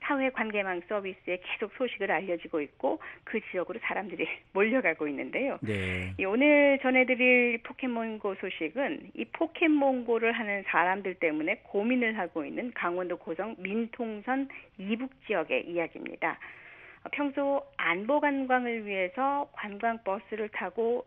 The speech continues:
Speaker 1: 이곳을 찾는 사람들이 많은 이 고성의 디엠지 박물관,
Speaker 2: 네.
Speaker 1: 그리고 전망대 관할 군부대가 있는데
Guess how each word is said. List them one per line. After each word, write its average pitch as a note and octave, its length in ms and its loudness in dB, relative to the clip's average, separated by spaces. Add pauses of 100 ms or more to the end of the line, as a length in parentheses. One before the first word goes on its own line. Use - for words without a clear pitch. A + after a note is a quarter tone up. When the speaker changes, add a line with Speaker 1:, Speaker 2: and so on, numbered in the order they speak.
(220)
Speaker 1:
이곳을 G#3+ 440 -6
찾는 G3+ 360 -8
사람들이 E3+ 520 -2
많은 A3+ 540 -2
이 F3 240 -4
고성의 G3+ 580 -4
디엠지 G3 340 -8
박물관, F#3+ 640 -2 (180)
Speaker 2:
네. F#2+ 160 -6
Speaker 1:
그리고 D#3+ 180 -6 (120)
전망대 G3+ 580 0
관할 F3 380 -4
군부대가 F3+ 580 -4
있는데 D3 500 -6